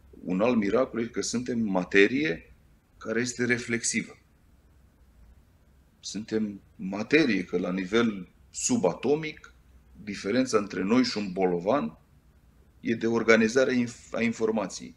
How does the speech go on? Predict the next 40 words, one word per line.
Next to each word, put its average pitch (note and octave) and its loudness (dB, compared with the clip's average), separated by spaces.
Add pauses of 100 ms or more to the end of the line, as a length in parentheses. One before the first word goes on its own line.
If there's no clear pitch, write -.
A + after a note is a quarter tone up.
(140)
Dar G2 -14
noi C#3+ -2
suntem A#2+ -10
o G#2+ -12
materie A2+ -6
reflexivă. - -8
Mai C#3 2
mult B2+ -4
decât A#2 -6
atât, - -8 (680)
suntem, B2+ 0 (240)
e G#2 0
o A2+ 4
minune A2+ 0
că A#2+ -8 (240)
putem C3 0
privi A#2 -2
și A2+ -2
spre G#2+ -2
cer F#2+ 2 (120)
și - -20
putem - -8
vedea G2 0
dincolo F#2+ -2
de F2 -6
noi. F2 -8 (340)
E A2 2
o A2+ 6
minune A#2 2
că A2 0 (280)
se - -4
naște A2 0
viață F#2+ -2
lângă F2 -8
noi. E2+ -8
E G#2+ 2
o A#2 6
minune A2+ 2
că A2+ -2
avem A2+ -2